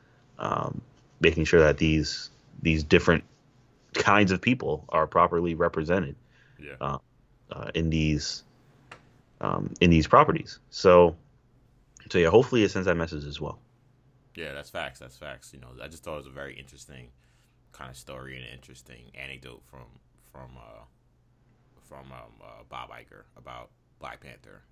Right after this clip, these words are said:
Speaker 2: and how that may or may not, 'cause Kendall says Chapek, you know, not being in charge, how that will influence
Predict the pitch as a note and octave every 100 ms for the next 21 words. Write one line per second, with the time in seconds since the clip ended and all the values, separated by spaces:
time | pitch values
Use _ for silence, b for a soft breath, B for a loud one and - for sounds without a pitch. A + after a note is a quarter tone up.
0 | _ A1 G#1+ A#1 _ _ _ _ D#2 D2+
1 | C#2+ C#2+ C#2 C#2 C2+ C2+ C2 B1+ _ _
2 | _ _ C#2+ C2+ C#2+ C#2 F2+ C#2 - _
3 | _ B1+ C2 C#2+ A#1+ - A#1+ B1+ - C2
4 | B1+ A#1+ _ A#1+ A#1+ B1 B1 B1 B1 A#1
5 | A#1 A#1 G#1+ - - C2 B1 C2 - _
6 | B1 - C#2+ - C2+ C2 C2 -